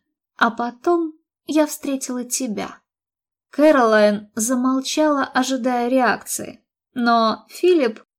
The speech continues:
лишь пожал плечами и холодно объявил: «Я знал всё это. Я обратился к частному сыщику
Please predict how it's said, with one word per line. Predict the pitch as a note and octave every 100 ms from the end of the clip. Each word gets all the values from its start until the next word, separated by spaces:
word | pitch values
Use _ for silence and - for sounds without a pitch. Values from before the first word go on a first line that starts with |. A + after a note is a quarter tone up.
| -
лишь | D#4 E4+
пожал | - D4+ D4 D4
плечами | C#4+ C4 C4+ - F#4 D#4+ C4 B3 -
и | -
холодно | D4+ - D#4+ C#4+ C4+ C#4 -
объявил: | C4 C4 C4+ B3 F#3 G#2+ - _ _ _ _ _ _ _
«Я | G#3+ G#3+ A3+ A3 G#3+ G#3 - - _ -
знал | G#3+ A3+ B3 B3 A3 - -
всё | - - G3
это. | F#3 - - - _ _ _ _ _
Я | A#3+ B3+ B3+ A#3+ A3 G#3+ -
обратился | A#3+ A3+ B3 B3 C4 C4 - C4
к | B3+
частному | - B3+ B3 B3 A#3+ B3+
сыщику | C4 - C#4 A#3 G3+ - - - -